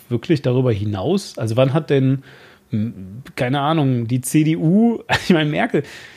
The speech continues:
ach, das ist auch so geil, was wir für, was wir für geile Parallelen heute ziehen können. Aber der Punkt, also was ich sagen möchte, ist, wann hat denn Merkel mal gesagt, ähm,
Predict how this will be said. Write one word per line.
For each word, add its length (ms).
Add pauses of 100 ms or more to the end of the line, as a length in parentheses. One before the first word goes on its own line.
(640)
ach, 160
das 160
ist 100
auch 100
so 160
geil, 360
was 180
wir 140
für, 280
was 240
wir 120
für 160
geile 640
Parallelen 560
heute 200
ziehen 200
können. 180
Aber 140
der 80
Punkt, 260
also 300
was 80
ich 80
sagen 160
möchte, 200
ist, 140
wann 100
hat 280
denn 200
Merkel 300
mal 120
gesagt, 500
ähm, 380